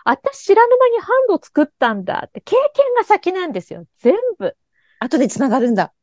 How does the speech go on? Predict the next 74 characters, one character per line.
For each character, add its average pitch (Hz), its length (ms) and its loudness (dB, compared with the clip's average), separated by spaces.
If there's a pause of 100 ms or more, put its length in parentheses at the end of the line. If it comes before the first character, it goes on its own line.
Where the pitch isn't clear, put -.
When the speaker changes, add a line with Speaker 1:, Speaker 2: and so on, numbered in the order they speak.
(460)
Speaker 1:
後 349 300 0
で 285 140 2
つ - 120 -12
な 196 140 -2
が 202 140 2
る 208 140 -8
ん 185 80 -14
で 170 180 -10
す。 - 120 -20 (260)
で、 226 80 2
苦 - 120 -8
労 571 80 2 (320)
は 349 120 2
す 294 140 -2
る 330 80 0
ん 480 180 -2
だ 302 120 -4
け 220 160 -8
ど、 233 400 0 (260)
頭 466 280 2 (340)
の 415 140 0
学 415 180 2
び 370 60 6
よ 415 120 6
り 339 80 -2
も 190 120 -6
深 - 280 -16
く - 80 -20
て - 100 0
面 208 220 2
白 466 260 0
い 370 80 -4
ん - 60 -12
で 196 100 -6
す - 140 -16
よ。 156 160 -8 (520)
Speaker 2:
確 196 360 -8
か 185 140 -6
に 170 100 -8
ス - 180 -20
ト 233 220 4
ー 269 40 6
リ 269 180 2
ー - 20 2
性 247 320 -8
と - 120 -12
い 202 100 0
う 226 40 -2
か、 302 80 -8
深 254 280 -6
い。 - 20 -6
Speaker 1:
<laughs> - 1160 -6 (960)
Speaker 2:
だ-、 311 140 2
だ 262 120 -4
し、 349 260 -2
せ-、 - 200 -2
あ 269 100 2
の、 247 80 -4
説 466 200 -4 (160)
得 508 140 0
力 226 160 -2
が 208 80 2
あ 208 40 2
り 208 120 -6
ま 226 120 -4
す - 100 -12
よ 185 80 -6
ね。 277 120 -4
会 269 240 0
話 247 120 2
し 359 60 -6
て - 80 0
て 240 120 2
も。 180 240 -4